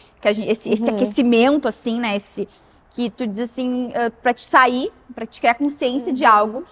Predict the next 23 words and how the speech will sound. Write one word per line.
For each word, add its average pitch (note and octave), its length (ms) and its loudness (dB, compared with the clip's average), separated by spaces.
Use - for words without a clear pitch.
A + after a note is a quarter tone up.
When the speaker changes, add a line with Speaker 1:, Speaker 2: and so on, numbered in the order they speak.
Speaker 1:
tu B3+ 80 -10
passa, A#3 480 4
né, G3+ 160 -4
por A3 160 -10
um G#3+ 60 -6
momento, G3+ 460 -8
assim, G3 220 -10
difícil. A#3 540 -2
Speaker 2:
Uhum. G#3+ 480 -4
Speaker 1:
E C4 320 -6
então, B3+ 240 -2
acho - 180 -4
que C#4+ 60 -4
esse B3+ 140 -4
foi A#3+ 100 -2
meu A#3+ 160 -2
momento A#3+ 240 -6
também, A3+ 300 -8
parecido G3+ 400 -8
com - 160 -12
o G#3+ 120 -10
teu G3 120 -8
momento. F#3+ 440 -10